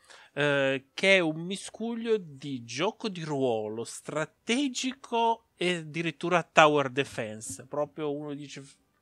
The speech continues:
"Facciamo un gioco che racchiude tutti i giochi", ed eccolo qua.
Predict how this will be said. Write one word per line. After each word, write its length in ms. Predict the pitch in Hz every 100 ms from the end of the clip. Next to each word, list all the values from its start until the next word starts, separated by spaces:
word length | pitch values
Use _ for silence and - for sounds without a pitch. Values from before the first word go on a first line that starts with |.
| _
"Facciamo 440 | - - 180 196
un 120 | 208
gioco 560 | 180 170 160 - 165 - _ _ _ _ _
che 140 | -
racchiude 400 | 151 143 - 143
tutti 280 | 139 165 -
i 60 | 151
giochi", 460 | 131 139 - -
ed 180 | - 220
eccolo 380 | 214 196 156 135
qua. 260 | - 123